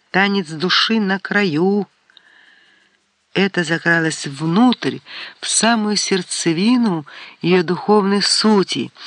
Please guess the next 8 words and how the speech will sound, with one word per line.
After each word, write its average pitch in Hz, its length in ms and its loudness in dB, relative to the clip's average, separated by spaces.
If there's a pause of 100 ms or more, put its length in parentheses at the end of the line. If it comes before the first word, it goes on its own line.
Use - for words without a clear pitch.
(340)
этот 175 220 0
палящий 185 600 0
огонь, 180 520 2 (840)
соприкосновение 190 1040 0
двух 175 400 0
ипостасей 185 840 -2
бытия, 151 880 -2 (400)
тленного 165 760 0